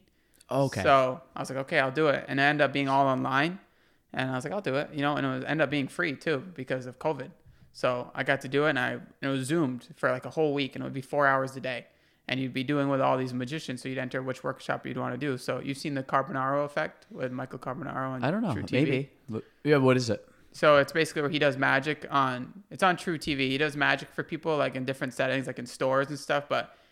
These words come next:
Speaker 2: he won't, he's not saying he's a magician. He'll be, like, a worker,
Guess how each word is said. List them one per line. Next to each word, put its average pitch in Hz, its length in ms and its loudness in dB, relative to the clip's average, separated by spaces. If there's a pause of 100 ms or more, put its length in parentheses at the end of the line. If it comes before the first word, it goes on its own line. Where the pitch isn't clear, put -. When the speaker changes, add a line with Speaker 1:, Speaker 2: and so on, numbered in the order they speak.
Speaker 2:
he 139 160 -2
won't, 139 300 0
he's 139 160 -8
not 139 280 0 (220)
saying 143 300 -4
he's 156 200 -2
a 156 60 -6
magician. 156 460 -6
He'll 127 100 -6
be, 131 100 -4
like, 135 140 -4
a 127 60 -4
worker, 139 480 -2